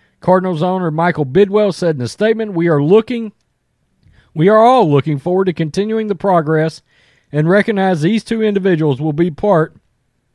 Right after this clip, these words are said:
of achieving our long-term goals as an organization. It's not clear, it's not clear what impact the extensions will have on talks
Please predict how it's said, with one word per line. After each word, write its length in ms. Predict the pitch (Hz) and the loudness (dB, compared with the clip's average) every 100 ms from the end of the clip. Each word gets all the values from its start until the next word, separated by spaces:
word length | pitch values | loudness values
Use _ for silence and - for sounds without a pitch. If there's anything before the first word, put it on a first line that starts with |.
| _ _ - | _ _ -20
of 200 | - 147 | -4 -2
achieving 640 | 185 151 196 170 156 151 143 _ _ _ | -2 -4 -2 -2 -2 -4 -12 _ _ _
our 160 | 139 139 | -2 0
long-term 580 | 147 165 190 208 196 190 | 2 0 0 -4 -4 -2
goals 380 | 151 147 147 135 | 0 2 0 -4
as 420 | 156 160 185 170 | -2 0 0 -4
an 220 | 170 175 | -6 -4
organization. 1040 | 170 170 170 165 143 180 165 - 135 90 - _ _ _ _ _ | 0 0 0 -2 0 2 0 -2 -8 -10 -16 _ _ _ _ _
It's 200 | 120 123 | -6 -2
not 240 | 165 165 | -2 -2
clear, 260 | - 196 202 - | -4 -2 -2 -2
it's 280 | 135 135 135 | -6 -6 -4
not 280 | 165 208 | -4 -4
clear 340 | - 220 202 196 | -4 0 2 2
what 240 | 165 175 | 0 -2
impact 460 | 180 175 185 175 - | -4 -6 -4 -6 -4
the 100 | 156 | -6
extensions 540 | 127 - 180 165 175 | -6 -6 -6 -6 -8
will 180 | 147 156 | -4 0
have 420 | 143 143 147 135 _ _ _ _ _ _ _ _ _ - | 2 2 2 -2 _ _ _ _ _ _ _ _ _ -4
on 220 | 135 175 | -4 -4
talks 480 | 147 151 143 - | -2 0 0 -2